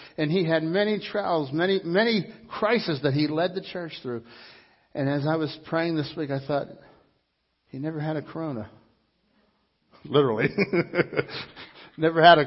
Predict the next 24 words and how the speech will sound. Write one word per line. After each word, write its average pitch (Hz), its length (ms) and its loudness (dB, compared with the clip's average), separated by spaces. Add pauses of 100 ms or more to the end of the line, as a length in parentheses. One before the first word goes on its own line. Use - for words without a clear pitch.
coronavirus, 143 1040 2
right? 143 300 0 (560)
He 175 160 -2
never, 185 460 0
uh, 139 240 0 (220)
he 170 80 -10
never, 175 360 -8 (140)
he 185 100 -6
never 196 300 -2 (120)
faced 202 300 -4
something 127 320 -8
like 113 220 -6 (460)
when 127 140 -8
the 123 80 -6 (120)
C 151 100 -4
D 135 140 -4 (100)
C 143 140 -4
gets 131 200 -6
on 131 120 -4
the 127 80 -6
news 123 260 -2
and 117 160 -10
tells 123 240 -4
everybody, 113 540 -6